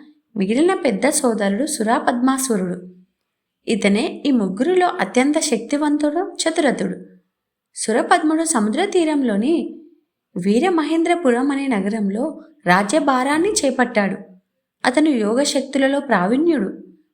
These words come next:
మాయలో నిపుణుడు. అతని రాజధాని చుట్టూ సముద్రాలు, రహస్య ద్వీపాలు, రత్నాలతో నిండిన రాజభవనాలు ఉండేవి.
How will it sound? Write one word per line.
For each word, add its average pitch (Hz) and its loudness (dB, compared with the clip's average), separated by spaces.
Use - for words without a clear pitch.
మాయలో 208 2
నిపుణుడు. 269 0
అతని 196 0
రాజధాని 240 2
చుట్టూ 247 -2
సముద్రాలు, 196 0
రహస్య 202 -2
ద్వీపాలు, 202 0
రత్నాలతో 240 0
నిండిన 208 2
రాజభవనాలు 233 0
ఉండేవి. 240 0